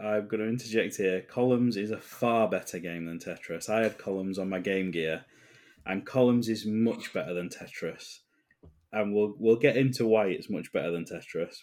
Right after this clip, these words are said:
But yeah, Columns, it's from the same family of games, I'll give you that, but it is far more relaxing and enjoyable than Tetris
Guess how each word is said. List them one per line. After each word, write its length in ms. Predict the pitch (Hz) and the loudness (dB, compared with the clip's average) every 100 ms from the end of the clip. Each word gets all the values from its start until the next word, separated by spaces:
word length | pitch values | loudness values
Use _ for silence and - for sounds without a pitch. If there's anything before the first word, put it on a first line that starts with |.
| _ | _
But 240 | - 92 87 - | 2 2 2 -2
yeah, 280 | 104 80 80 _ | 0 0 -6 _
Columns, 640 | - 110 104 101 101 - _ _ | 0 2 2 0 -4 -10 _ _
it's 260 | 131 127 - | -2 -2 -4
from 320 | - 143 147 | 2 4 8
the 80 | 143 | 6
same 320 | 143 127 127 | 6 4 2
family 520 | 127 131 123 131 131 | 2 2 4 4 4
of 120 | 127 | 4
games, 500 | 123 120 131 147 147 | 4 4 4 2 -2
I'll 200 | - 101 | -4 -4
give 200 | 104 104 | -2 -2
you 120 | 107 104 | 0 2
that, 300 | 107 123 - - | 2 0 -4 4
but 220 | 98 90 - | 4 4 -2
it 160 | 104 - | -8 -4
is 280 | 110 104 - | -4 -4 -10
far 600 | - - - 117 117 113 | -16 -8 -2 2 4 4
more 540 | 110 107 104 101 101 - _ | 4 4 4 2 -2 -10 _
relaxing 840 | 104 107 113 113 - - 87 90 - | 2 2 2 -4 -10 -4 -2 -2 -6
and 140 | 95 | -6
enjoyable 840 | 95 95 101 98 92 85 85 82 - | -4 -4 0 2 2 0 -2 -2 0
than 240 | 92 95 | -2 -2
Tetris 600 | - 110 - - 90 - | -8 -10 -8 -8 -8 -10